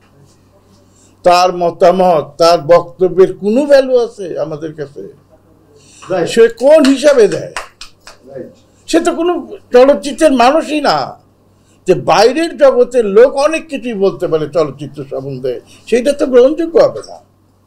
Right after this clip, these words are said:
Speaker 1: সে কি বললো? একটা কিছুদিন আগে ইলেকশন নিয়ে যে কাহিনী সে করলো, তারপরে তো তার সামনে মাইকটা দিল কে? কথা বলার এই সুযোগটা দিল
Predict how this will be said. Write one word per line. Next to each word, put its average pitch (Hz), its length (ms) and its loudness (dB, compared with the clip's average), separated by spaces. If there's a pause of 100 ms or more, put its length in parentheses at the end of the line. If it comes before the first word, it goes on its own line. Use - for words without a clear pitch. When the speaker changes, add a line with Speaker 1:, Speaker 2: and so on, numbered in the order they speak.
(1300)
Speaker 1:
সে 349 180 2 (120)
কি 302 100 2 (140)
বললো? 208 280 4
একটা 196 160 0 (520)
কিছুদিন 233 400 -2 (100)
আগে 208 120 4 (160)
ইলেকশন 208 420 0
নিয়ে 190 220 2
যে 185 60 2 (120)
কাহিনী 170 360 -6
সে 180 80 -6 (120)
করলো, 208 280 2 (460)
তারপরে 220 440 2
তো 277 60 -4 (120)
তার 214 220 0
সামনে 262 200 -2 (100)
মাইকটা 214 280 2 (120)
দিল 220 140 -4 (160)
কে? 117 100 -10 (720)
কথা 190 260 2
বলার 208 280 0
এই 196 120 -4
সুযোগটা 233 380 -2 (100)
দিল 139 140 -10